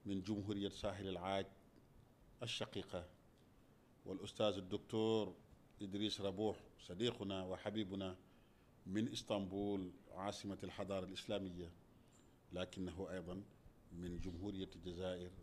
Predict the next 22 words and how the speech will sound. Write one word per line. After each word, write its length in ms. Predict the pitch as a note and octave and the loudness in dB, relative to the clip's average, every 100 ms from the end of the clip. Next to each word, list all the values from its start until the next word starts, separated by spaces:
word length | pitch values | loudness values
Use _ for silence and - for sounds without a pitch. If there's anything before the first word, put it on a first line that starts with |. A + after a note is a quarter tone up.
| - - | -16 -12
الشقيقة. 640 | - - G#2 - F#2+ - E2+ - - - - - - - - - - - - - - - - - - - | -4 -2 -2 -2 -2 -4 -10 -12 -20 -20 -20 -20 -20 -20 -20 -18 -18 -18 -20 -20 -20 -20 -20 -20 -10 0
كذلك 480 | G#2+ C#3+ A#2+ A2+ | 6 6 6 4
أخونا 680 | A2 G2+ F#2+ A#2 A2+ G#2 G2+ | 2 2 0 2 2 2 2
وصديقنا، 840 | F#2+ E2+ E2 G2 A#2 A2+ G2+ F#2+ F2+ | 0 -2 -2 2 2 2 0 0 -2
أخونا، 360 | - F#2+ F#2+ | -2 -2 0
يمكن 240 | F#2 F2+ G#2+ | -2 -2 0
أن 100 | G2+ | 0
أقول 220 | - A#2 | 0 0
أخونا 380 | F#2+ D#3 D#3 A#2 | 0 2 2 2
في 80 | |
الإرادة، 440 | C3 A#2+ G#2+ F#2+ F#2+ - - - - - - - - | 2 6 6 4 -2 -8 -18 -16 -18 -18 -18 -20 -18
شيخ 200 | - G#2 F#2 | -4 -2 -2
إبرا-، 460 | F#2 G2 F#2+ G2 | 0 0 0 -2
شيخ 200 | F#2+ G#2 F2 | -6 -6 -4
إبرا-، 220 | F#2 G2 | -2 -2
إبرا-، 240 | F#2+ G2 F#2 | 0 -2 -2
إبراهيم 280 | F#2+ F#2 | -2 -2
كمال 400 | F2+ F#2+ G#2 F#2 F2 - - - - - - - F#2 | 0 2 4 4 0 -12 -20 -20 -20 -20 -20 -14 -4
من 480 | F#2+ F#2 F#2 F#2+ F2+ F#2 | -2 0 0 -2 -2 4
غانا، 360 | A2 F#2+ E2 E2 - - - - - - - - - - - - - - - - - - - | 6 4 -2 -8 -16 -20 -20 -20 -20 -20 -20 -20 -20 -20 -20 -20 -20 -20 -20 -20 -20 -12 -8
أكرا 400 | - - F2 E2+ | -8 -6 -4 -4
من 240 | E2 D#2+ | -4 -8